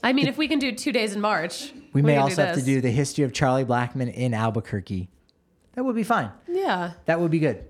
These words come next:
Speaker 1: Yeah, no, uh, Manny, we're not trading Charlie because he's, he's injured.
Speaker 2: He would have to be activated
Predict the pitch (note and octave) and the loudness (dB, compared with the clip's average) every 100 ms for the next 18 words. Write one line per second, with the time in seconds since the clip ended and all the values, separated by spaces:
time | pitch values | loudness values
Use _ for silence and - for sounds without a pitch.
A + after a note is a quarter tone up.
0 | _ - C4 D4 D4 C4+ - A#3+ A#3+ C4+ | _ -4 0 2 2 0 2 0 0 -2
1 | B3+ A#3+ D4 D4 C#4 - A#3+ G#3+ F3+ G3+ | -2 -2 0 0 0 -2 -2 -2 -2 -2
2 | F3+ F3+ E3+ G3 G3 F#3+ F#3 - G#3 G3 | -2 -2 -4 -4 -2 -2 -2 -2 -4 -4
3 | - B3+ C4 E4+ D#3 F#3 G3 - F#3+ F3+ | -6 -4 -2 -2 -4 -6 -10 0 4 4
4 | F3+ F#3 F3 C#3 C#3 - C#3+ C#3+ C#3 C3+ | 2 0 0 0 -2 -2 0 2 2 0
5 | B2+ | -2